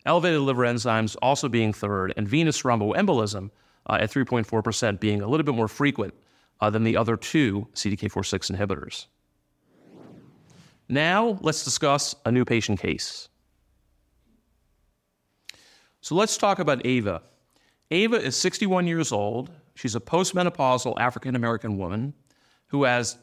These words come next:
de novo metastatic breast cancer to the bone. She has a bone biopsy that shows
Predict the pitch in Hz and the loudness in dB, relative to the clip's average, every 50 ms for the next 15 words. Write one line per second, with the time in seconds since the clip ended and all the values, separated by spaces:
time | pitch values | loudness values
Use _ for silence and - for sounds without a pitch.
0 | _ - - 131 123 131 139 151 165 170 160 180 175 175 180 165 139 131 139 147 | _ -4 -2 0 2 2 2 2 2 2 2 2 2 2 2 2 2 2 0 0
1 | 139 - 156 151 147 156 147 - 120 110 104 - - 117 107 104 98 - - 101 | 0 0 2 2 2 0 0 0 -2 -2 -2 -4 -4 -4 -4 -4 -4 -6 -8 -10
2 | 95 - _ _ - - 107 107 98 107 104 98 87 73 64 62 - _ _ _ | -10 -12 _ _ -10 -8 -6 -4 -2 0 0 0 0 -2 -6 -10 -20 _ _ _
3 | _ _ _ _ _ _ _ _ _ _ _ _ _ _ _ - - - 127 135 | _ _ _ _ _ _ _ _ _ _ _ _ _ _ _ -10 -4 0 2 2
4 | 165 160 175 131 139 165 170 196 202 160 147 131 123 113 110 110 - 117 113 107 | 2 2 0 2 2 4 4 4 4 4 4 2 2 2 0 -2 -4 -4 -4 -2
5 | - 120 107 107 101 | -2 0 0 0 -2